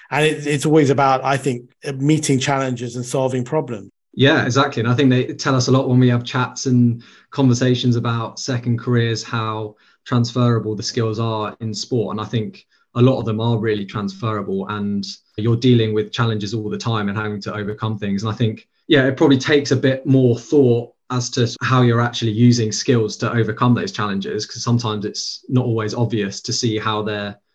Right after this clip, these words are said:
Speaker 2: transferable to other areas of your life. But I think you do have to deal with a huge number of real difficult challenges, high pressure environment. So I think you can take a huge amount from the coping mechanisms you use in sport to then other areas of your life. I think it's getting more and more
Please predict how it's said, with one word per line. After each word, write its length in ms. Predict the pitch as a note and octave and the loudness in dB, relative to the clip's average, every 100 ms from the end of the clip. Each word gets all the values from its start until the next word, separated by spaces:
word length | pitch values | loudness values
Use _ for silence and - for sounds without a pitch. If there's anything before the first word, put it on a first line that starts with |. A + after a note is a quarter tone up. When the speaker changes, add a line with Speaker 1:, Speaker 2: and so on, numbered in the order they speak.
| _ - | _ -2
Speaker 2:
transferable 540 | A#2 A#2 A2 G#2+ G#2+ | -2 0 0 0 -2
to 120 | G2+ | -4
other 380 | A2 A2 G#2 G2+ - | -6 -4 -6 -6 0
areas 320 | C3+ A#2+ A#2+ | 4 4 4
of 60 | A2 | 0
your 100 | A2+ | 2
life. 340 | B2 G2 G2 | 2 0 -4
But 80 | A2 | -6
I 80 | G#2 | -4
think 240 | B2 A2+ G2 | -2 -2 -4
you 260 | - A#2+ | -2 0
do 300 | A#2+ B2+ A#2 G#2+ | 4 6 4 2
have 200 | A#2+ A#2+ | -2 -2
to 80 | |
deal 240 | A2 A#2 A2 | -2 0 0
with 160 | G#2 | -2
a 20 | G2+ | -6
huge 380 | - A2 G2+ | -6 -6 -6
number 260 | G#2+ G#2 G2 | -6 -4 -4
of 200 | G2 G2 _ - | -6 -10 _ -4
real 380 | B2 A#2 G#2 G#2 | 4 6 4 0
difficult 480 | - A#2+ - A2+ G2 | 0 0 0 -8 -2
challenges, 440 | A2+ G#2+ G#2 G2+ | -2 0 -2 -2
high 200 | A#2+ A2 | -2 -2
pressure 380 | G#2 A2+ - G#2+ | 0 -4 -4 -6
environment. 540 | G2+ G#2 G2+ F#2+ G2 | -4 -2 0 -2 -2
So 360 | - G#2+ G#2 G#2 | -2 0 0 0
I 60 | |
think 180 | A2+ B2+ | 0 0
you 140 | A#2+ G2+ | -2 -2
can 260 | A#2 G#2+ | -2 -2
take 240 | G2+ G#2+ A#2+ | -2 -6 -6
a 20 | - | -4
huge 180 | A2 G#2 | -4 -2
amount 320 | A2 G#2 G2+ | -4 -4 -6
from 300 | A2+ G2+ G2+ - - | -4 -4 -4 -8 -4
the 160 | B2 | -2
coping 400 | A#2+ B2+ A#2+ A2 | 2 4 4 2
mechanisms 560 | A2 G#2+ A2+ G#2+ G#2 G2+ | 0 2 0 2 0 0
you 80 | G#2+ | 0
use 240 | A2 G2 | 0 0
in 80 | G2+ | -2
sport 440 | - B2+ G#2 G2+ | 0 2 2 0
to 80 | - | -6
then 180 | G#2 G2 | -4 -4
other 180 | G2+ G2+ | -2 -2
areas 360 | G#2 G2 F#2+ G2 | -2 -2 -2 -6
of 80 | |
your 100 | G2 | -8
life. 240 | G#2 G2 F2+ | -4 -4 -2
I 80 | B2+ | 4
think 100 | C#3 | 4
it's 100 | C#3 | 4
getting 320 | C#3+ A#2+ A#2+ | 4 6 8
more 240 | B2+ B2+ A#2+ | 8 8 8
and 120 | A#2+ | 8
more 420 | A#2+ A2+ G#2+ G#2+ | 6 6 2 -2